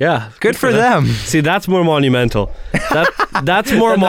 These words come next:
Speaker 2: Browns
Speaker 1: monumental
Speaker 2: winning?
Speaker 1: than a fucking Browns road win in September. If I ever hear something like that again, I swear to God.
Speaker 2: Okay, I'll be sure to keep that off the, uh, episode notes.
Speaker 1: Like, but, well, it's just,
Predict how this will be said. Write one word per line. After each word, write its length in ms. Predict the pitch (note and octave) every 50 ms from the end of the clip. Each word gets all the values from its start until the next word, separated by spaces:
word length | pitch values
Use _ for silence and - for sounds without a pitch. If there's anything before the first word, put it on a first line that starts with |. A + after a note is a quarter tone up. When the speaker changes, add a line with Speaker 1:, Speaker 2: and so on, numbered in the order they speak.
| F3+ F3+
Speaker 2:
Browns 420 | F3 E3 E3 F3 E3 D3+ D3+ B2+
Speaker 1:
monumental 140 | D#3 C#3+ D3
Speaker 2:
winning? 280 | F3 F3 F3+ G3+ A#3 - -
Speaker 1:
than 240 | C3+ B2 C#3 C#3+
a 60 | C#3+ C3
fucking 420 | - D#3 D3 C#3+ - C#3+ C3+ B2+
Browns 480 | B2+ C3 C3 C3 C3+ C3+ C3+ C3 A#2 A#2+
road 260 | A#2+ A#2+ A#2 A#2+ A#2+
win 160 | A#2 A#2 A2+
in 100 | A#2 A2+
September. 560 | A2 - A2 G#2 - G#2+ G#2+ G#2 G2+ G2 F#2+ - _ _ _ _ _ _ _ _ _ _ _ _ _ _ -
If 160 | - C#3+ C#3+
I 180 | D#3 G3 A3 A3+
ever 340 | G3 E3 E3 D#3+ D#3+ D#3+ D3+
hear 180 | D3 C#3+ C#3+
something 260 | C3 - C#3+ C3+ C3 C3
like 180 | B2+ B2 A#2
that 180 | - A#2 A2+ A2
again, 340 | G#2+ G#2+ A2 G2+ G2 G2+ - _ _ -
I 140 | - C3+ C#3+
swear 260 | - - C#3+ C3+ B2
to 80 | A2
God. 320 | G#2 G2 A2+ F#2+ F2+ F2 -
Speaker 2:
Okay, 260 | F2+ F#2 - - E3
I'll 200 | D3+ A#2 G#2 F#2
be 240 | F#2+ G2 - G#2 G#2
sure 180 | - - B2+
to 80 | A2+ A2
keep 200 | - - C#3 -
that 120 | - C3+ C#3+
off 180 | C#3 B2+ -
the, 200 | - C#3 C3+ C3+
uh, 140 | C3+ B2+ C3 -
episode 380 | D#3 D#3 - - - C3 B2
notes. 260 | A2+ A2+ A2 G#3 G3
Speaker 1:
Like, 80 | E3+ F3+
but, 180 | - B3+ - -
well, 220 | - G#3+ B3 B3+ B3+
it's 100 | A#3+ -
just, 200 | C#4 B3+ -